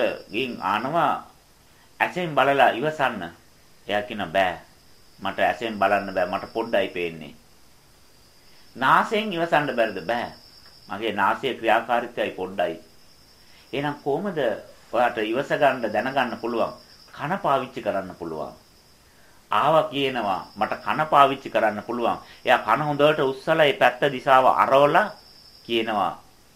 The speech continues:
සත්තු එනවා මට අනතුරක් වෙන්න පුළුවන්. සත්තු කොහෙද එන්නේ? ඇතැම්ම තුනකට එයා එනවා. කාලේ ඕන තරම් තිනවා මට. එහෙනම් මෙයා පිටත් වෙලා වෙන දිශාවකට යනවා. එහෙනම් ඒ සතා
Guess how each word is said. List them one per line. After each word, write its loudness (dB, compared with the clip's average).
සත්තු -4
එනවා -4
මට -2
අනතුරක් 0
වෙන්න -8
පුළුවන්. -8
සත්තු -2
කොහෙද 0
එන්නේ? -4
ඇතැම්ම -2
තුනකට -6
එයා 6
එනවා. -4
කාලේ 4
ඕන 0
තරම් 0
තිනවා -6
මට. -8
එහෙනම් -6
මෙයා -2
පිටත් -10
වෙලා 0
වෙන -6
දිශාවකට -4
යනවා. -14
එහෙනම් 0
ඒ 2
සතා -2